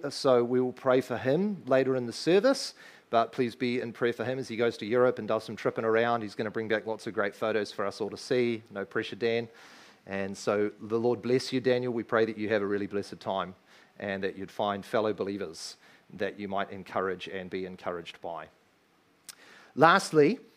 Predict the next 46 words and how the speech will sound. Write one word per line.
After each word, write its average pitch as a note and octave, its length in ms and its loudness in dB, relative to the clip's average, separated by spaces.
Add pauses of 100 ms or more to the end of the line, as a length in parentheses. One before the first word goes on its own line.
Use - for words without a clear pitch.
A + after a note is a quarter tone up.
(300)
this F#3 220 2
is F3+ 180 2
Jeff D#3+ 320 2
and E3 140 0
Jaya's A#2+ 420 2
last G2 380 -4
Sunday. C3+ 520 0 (560)
Uh, G#2 280 -2
for E2+ 200 -6
those C3 340 2
that A#2+ 220 4 (540)
aren't B2+ 280 4
familiar B2+ 500 2
with A2+ 160 2
the A2 140 -2 (100)
Jeff B2 260 0
and G#2 140 -2
Jaya, G2+ 480 0
well, G2+ 160 -2
now's G#2+ 300 -2
your G2 140 -2
opportunity. G#2+ 420 -4
Well, A2 80 -4
it's - 120 -6
your B2+ 120 2
last G2 300 -2
opportunity, F2 500 -10
really. F#2+ 260 0
But F#2+ 160 -8 (500)
Jeff F3+ 180 6
and E3 100 -2
Jaya D#3 200 8
have C3+ 100 2
been D3+ 140 4
here C#3+ 180 6
for D#3 160 6
about G3+ 300 6 (140)
five, F3 560 2
five E3 240 2
and D#3+ 60 -2
a C#3 40 -2
half D3 220 2
years C#3 320 0
or D3+ 80 -4
something A#2+ 320 -2
now. G2 320 -2